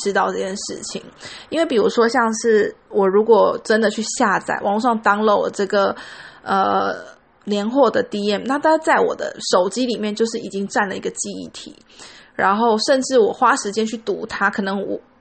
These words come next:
除了时间的消耗以外，可能在我的脑子里面的一个容量，可能也是会被这个东西给占据，就是注意力也会被它所分散。即便它可能只是一个小小的，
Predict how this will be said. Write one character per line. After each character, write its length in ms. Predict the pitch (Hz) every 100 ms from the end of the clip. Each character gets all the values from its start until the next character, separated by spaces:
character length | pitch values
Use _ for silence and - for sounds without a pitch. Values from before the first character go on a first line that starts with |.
| -
除 160 | -
了 80 | 277
时 220 | 269 - 202
间 180 | 226
的 100 | 226 208 -
消 180 | 196
耗 220 | 202 208 165
以 40 |
外， 140 | 208
可 100 | 202
能 100 | 196 190
在 120 | 240
我 140 | 196
的 140 | - 127
脑 220 | 190 170
子 160 | 190 175
里 120 | 180
面 140 | 202
的 160 | 185 180
一 60 |
个 120 | 196 190
容 300 | 185 180 208
量， 220 | 208 208
可 100 | -
能 120 | 180
也 120 | 165
是 160 | 196 208
会 240 | 220 196 196 - - -
被 160 | - 247
这 120 | 247
个 80 | 214
东 180 | 196 214
西 160 | 208
给 140 | 196 -
占 280 | - 170 170
据， 180 | - -
就 80 | -
是 80 | 262
注 200 | 277 269
意 80 | 262
力 80 | 240
也 80 | 202
会 100 | 208
被 100 | 214
它 200 | 196 202
所 180 | - -
分 160 | - - 196
散。 220 | - 208
即 120 | 233
便 140 | 277 294
它 80 |
可 100 | 294
能 100 | - 196
只 120 | 202
是 140 | 226
一 60 | 233
个 100 | 214
小 240 | - - -
小 200 | 170 160
的， 260 | 87 76